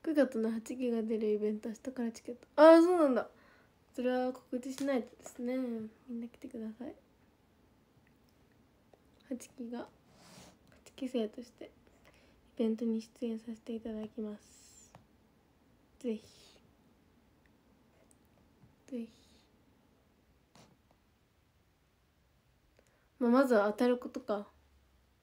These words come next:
応募する、してくれるのも嬉しいけど、ぜひみんな来てね。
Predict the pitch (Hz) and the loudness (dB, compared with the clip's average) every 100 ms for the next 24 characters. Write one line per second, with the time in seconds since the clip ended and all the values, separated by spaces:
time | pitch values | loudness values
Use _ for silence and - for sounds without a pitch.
0 | - 226 220 220 233 214 214 214 - _ | -4 -2 -2 -2 -2 0 0 -2 -10 _
1 | - 240 226 226 220 220 202 190 196 208 | -18 -10 -4 -2 -2 -2 -4 -8 -10 -10
2 | 226 214 269 311 - _ _ _ _ _ | -12 -12 -14 -16 -18 _ _ _ _ _
3 | _ _ _ _ _ - 247 262 226 220 | _ _ _ _ _ -20 -16 -10 -6 -6
4 | 220 - _ _ - - - - - - | -6 -10 _ _ -18 -18 -20 -20 -20 -20
5 | - _ - 254 226 220 247 | -20 _ -12 -8 -6 -8 -12